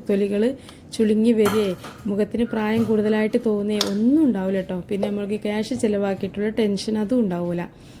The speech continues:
അപ്പോൾ എല്ലാവരും ഇതൊന്ന് ട്രൈ ചെയ്ത് നോക്കുക. വീഡിയോ ഇഷ്ടമായിട്ടുണ്ടെങ്കിൽ വീഡിയോക്ക് താഴെ ഒരു ലൈക്ക് ചെയ്യുക. പിന്നെ അതുപോലെ തന്നെ നമ്മുടെ ചാനൽ, ഏ, കാണുന്ന ആളുകളുണ്ടാവും, സ്ഥിരമായിട്ട് കാണുന്ന ആളുകൾ, അവരൊക്കെ ഒന്ന്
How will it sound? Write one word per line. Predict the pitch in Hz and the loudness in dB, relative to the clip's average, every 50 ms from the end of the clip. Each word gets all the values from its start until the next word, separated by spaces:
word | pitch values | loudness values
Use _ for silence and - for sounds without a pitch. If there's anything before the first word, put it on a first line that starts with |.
| - - | -16 -16
അപ്പോൾ | - - 220 | -4 -2 0
എല്ലാവരും | 214 220 233 254 262 254 247 254 | 2 4 4 4 2 2 2 2
ഇതൊന്ന് | 247 214 233 220 220 214 - - | 2 2 2 0 0 -2 -2 -4
ട്രൈ | 208 190 196 | -2 -2 -2
ചെയ്ത് | 190 - 208 208 196 196 | -2 -2 -2 0 0 -2
നോക്കുക. | 190 185 - - 220 269 320 - | -4 -4 -6 -6 -6 -6 -4 -4
വീഡിയോ | - 214 202 180 190 | -2 -2 -2 -2 -4
ഇഷ്ടമായിട്ടുണ്ടെങ്കിൽ | 185 - - - - 208 196 185 190 190 190 190 196 240 294 - | -6 -6 -10 -6 -4 -2 -2 -2 -4 -4 -4 -2 0 -2 -2 -2
വീഡിയോക്ക് | - 202 185 185 185 180 - 180 | -2 -4 -2 -2 -4 -4 -6 -6
താഴെ | 196 190 185 185 190 190 | -6 -4 -2 -2 0 0
ഒരു | 185 | 0
ലൈക്ക് | 185 180 180 180 - - | -2 -2 -4 -4 -4 -4
ചെയ്യുക. | 190 185 190 214 269 294 - - - - - - - - - - - - - - - - - - - - - - - - - | -2 -2 -2 -4 -4 -6 -10 -16 -20 -20 -20 -20 -20 -20 -20 -20 -20 -20 -20 -20 -20 -20 -20 -20 -20 -20 -20 -20 -20 -4 0
പിന്നെ | 233 233 240 254 | 2 4 4 4
അതുപോലെ | 262 262 240 254 262 254 | 4 4 4 2 2 2
തന്നെ | 247 277 269 269 | 2 0 2 2
നമ്മുടെ | 254 254 254 262 | 2 2 2 2
ചാനൽ, | 254 254 233 220 208 202 208 214 214 220 - - - - | 0 0 -2 -2 -2 -2 -2 0 -2 -2 -4 -6 -8 -8
ഏ, | 196 190 190 190 190 196 190 185 - - | -6 -4 -2 -2 -2 -2 -4 -6 -6 -6
കാണുന്ന | 196 196 196 202 208 202 196 - - - | -4 -2 -2 -2 -2 -2 -4 -6 -6 -6
ആളുകളുണ്ടാവും, | - 196 190 196 208 214 220 220 214 214 208 | -4 -2 0 0 2 2 2 2 0 0 -2
സ്ഥിരമായിട്ട് | 214 - 233 226 233 240 247 254 285 | -2 -2 0 0 2 2 2 2 0
കാണുന്ന | 277 262 240 226 226 214 | 0 0 0 0 0 -2
ആളുകൾ, | 202 196 190 190 185 190 - - - - - - - - - | -2 -2 -2 -2 -4 -4 -6 -10 -18 -20 -20 -20 -14 -6 0
അവരൊക്കെ | 262 285 302 285 277 - 196 | 2 4 4 4 2 0 -2
ഒന്ന് | 190 190 202 240 | -2 -2 -2 -4